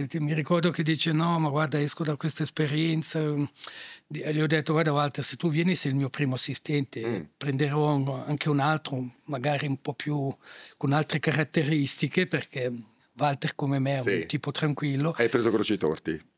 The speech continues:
Speaker 1: E ho preso come
Speaker 2: <laughs>
Speaker 1: secondo anche Croci Torti. Croci Torti doveva fare più il match analyst, però abbiamo capito subito che col
Speaker 2: Il match
Speaker 1: computer,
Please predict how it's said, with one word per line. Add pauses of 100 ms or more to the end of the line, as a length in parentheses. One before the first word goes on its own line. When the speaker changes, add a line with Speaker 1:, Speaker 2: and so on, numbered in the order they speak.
(120)
Speaker 1:
E
ho
preso
come
Speaker 2:
<laughs>
Speaker 1:
secondo
anche
Croci
Torti.
Croci
Torti
doveva
fare
più
il
match
analyst,
però
abbiamo
capito
subito
che
col
Speaker 2:
Il
match
Speaker 1:
computer,